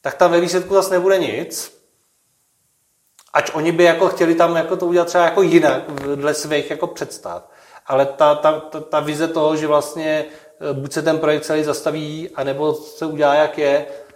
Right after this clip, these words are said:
tak, eh, nemá jako ideální jako řešení.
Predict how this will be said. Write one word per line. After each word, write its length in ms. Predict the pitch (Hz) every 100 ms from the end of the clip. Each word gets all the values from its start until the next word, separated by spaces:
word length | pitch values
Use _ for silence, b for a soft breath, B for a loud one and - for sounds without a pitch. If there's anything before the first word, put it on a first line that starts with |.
| _
tak, 240 | - 139 -
eh, 80 | 151 147 147 147 151 156 156 156 -
nemá 320 | 151 147 147
jako 200 | 147 156 -
ideální 540 | 147 143 139 147 151
jako 240 | 147 170
řešení. 640 | 156 143 143 127 107 113